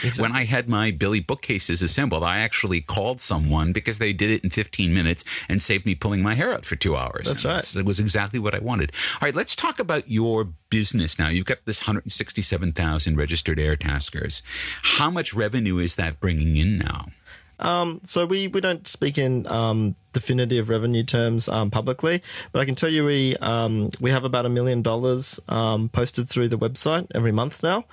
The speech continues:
Speaker 2: Okay.
Speaker 1: Um, and we take a fifteen percent cut of that. So you can do some maths around that.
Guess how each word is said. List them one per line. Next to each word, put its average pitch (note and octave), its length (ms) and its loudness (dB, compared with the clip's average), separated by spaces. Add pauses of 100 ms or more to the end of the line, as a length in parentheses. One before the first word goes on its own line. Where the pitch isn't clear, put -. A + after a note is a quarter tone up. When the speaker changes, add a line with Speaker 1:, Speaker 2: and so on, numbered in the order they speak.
Speaker 2:
Okay. F2 340 2
Speaker 1:
Um, A#2+ 320 0
and A#2 320 0
we B2+ 80 2
take A#2 220 2
a - 40 0
fifteen G#2 360 0
percent G#2 280 -2
cut F#2+ 160 0
of G2 60 0
that. G2 280 0
So - 180 0
you E3 160 -2
can A3 140 -2
do A3 120 0
some - 160 0
maths A#2+ 300 0
around B2+ 260 2
that. B2 240 0